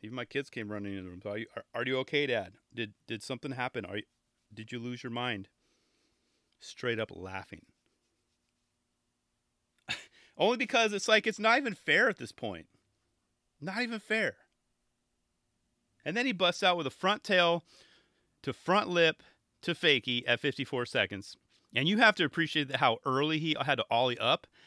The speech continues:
how high he had to ollie, and how far he traveled to pull off that combo too. Like,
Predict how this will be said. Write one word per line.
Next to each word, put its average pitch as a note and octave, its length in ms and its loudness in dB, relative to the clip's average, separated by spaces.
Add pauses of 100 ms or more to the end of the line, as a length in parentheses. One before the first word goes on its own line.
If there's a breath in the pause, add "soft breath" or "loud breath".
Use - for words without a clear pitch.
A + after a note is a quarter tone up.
how B2+ 200 8
high C#3 360 6
he D3+ 120 2
had D3 120 6
to C#3+ 100 2
ollie, C#3+ 400 2 (260 loud breath)
and B2+ 140 -4
how C3 140 4
far E3+ 320 2
he F3+ 100 0
traveled D#3+ 560 4
to - 80 -10
pull C3+ 240 -4
off C3+ 160 0
that B2+ 140 -4
combo C#3 420 -2
too. A#2+ 280 -6
Like, G2+ 200 -4